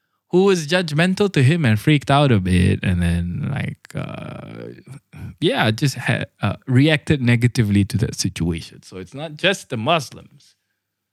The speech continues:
So yeah, I'm a bisexual dude, but I've never felt a dick nor a pussy ever in my entire life. Sounds sad, I know. Hey, it's not sad, man. It's,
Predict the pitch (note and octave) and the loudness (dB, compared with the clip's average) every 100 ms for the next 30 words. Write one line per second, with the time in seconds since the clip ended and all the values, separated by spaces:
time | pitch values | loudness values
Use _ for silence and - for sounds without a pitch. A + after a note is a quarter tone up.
0 | _ _ _ _ _ _ _ _ - - | _ _ _ _ _ _ _ _ -8 -2
1 | B2 G#2+ A#2 C3+ C3+ C3+ F#3+ F3+ F#3 D#3 | 0 2 2 2 2 0 -2 2 2 4
2 | D3+ C#3+ A#2+ A#2 B2+ B2+ C3+ - C#3+ C3+ | 2 4 2 4 4 4 2 0 2 2
3 | G#2+ A2+ G2 A2 A#2 A#2 A2+ A#2 A2 G2 | 2 0 2 2 2 2 4 4 4 0
4 | - G#2+ G2+ A#2 A2 G#2+ - A#2 A2+ A2+ | 0 0 0 2 2 2 0 2 2 4
5 | A#2 A#2 A2 G2+ G#2 G2 G2 G2 G2+ - | 2 2 2 4 4 2 0 0 -2 -2
6 | A2+ A2+ A2 G#2 A2+ G#2+ F2+ - - _ | 0 2 2 2 0 -2 -8 -18 -20 _
7 | _ _ _ - - C3 C3 C3 B2 - | _ _ _ -14 -2 2 2 2 -2 0
8 | A#2 A#2 A2+ A2 A2+ A2 G#2+ G2 F#2+ G2+ | 2 4 2 0 2 2 2 0 -2 -2
9 | E3+ G3 F#3 D#3+ C#3 C3 - F3 E3 - | 0 0 2 2 0 -4 -4 -2 -2 -6
10 | - C#3+ D3 D3 B2+ G#2+ F#2 F#2 F2+ F2+ | -4 -2 0 -2 -6 -12 -16 -16 -14 -16
11 | F#2 G2+ _ - | -16 -18 _ -20